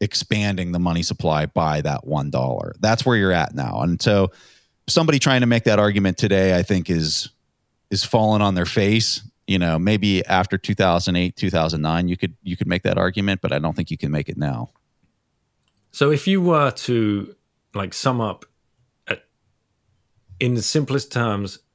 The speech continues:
Speaker 2: possible, the difference between inflation and deflation and what that means for, like, the common person, how would you,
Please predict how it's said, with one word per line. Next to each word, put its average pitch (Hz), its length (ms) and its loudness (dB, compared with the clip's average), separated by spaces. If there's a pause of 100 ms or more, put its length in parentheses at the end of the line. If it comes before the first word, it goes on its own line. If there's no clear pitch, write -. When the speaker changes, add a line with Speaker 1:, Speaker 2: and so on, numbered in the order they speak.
(160)
Speaker 2:
possible, 92 540 -4 (180)
the - 100 -4
difference 110 440 -2
between 101 380 -6
inflation 98 540 -4
and 98 80 -4
deflation 92 680 -6 (100)
and 92 600 -6 (140)
what 104 260 -4
that 101 240 -6
means 95 500 -4 (220)
for, 113 100 -2
like, 101 140 0
the 104 80 0
common 113 360 -2
person, 101 560 -4 (1080)
how 127 180 2
would 127 200 0
you, 113 420 0